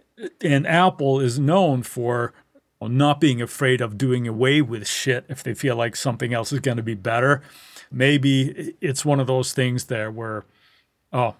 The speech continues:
C A F goes the way with sound designers. "Oh, we don't do that anymore." I wouldn't record in that, but like you said, the whole sample library of everything that comes with Logic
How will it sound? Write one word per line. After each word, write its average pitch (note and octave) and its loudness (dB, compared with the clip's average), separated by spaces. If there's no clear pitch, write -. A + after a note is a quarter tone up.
C C3 -2
A A2+ -4
F - -4
goes A2+ -6
the A#2 -8
way A2+ -6
with G#2+ -12
sound D#3+ 6
designers. A2 2
"Oh, G3 4
we D#3+ 4
don't D3 0
do D3+ 4
that G#2+ -4
anymore." F2 -12
I C#3 2
wouldn't C#3+ 4
record D#3 0
in E3+ 0
that, E3 4
but C3 -2
like A#2 -2
you A2 -10
said, A2 -4
the G#2+ -8
whole A#2 -6
sample B2 0
library A#2+ 0
of A#2+ -8
everything A#2 -10
that A2+ -12
comes A2+ -12
with A#2 -4
Logic A2 -10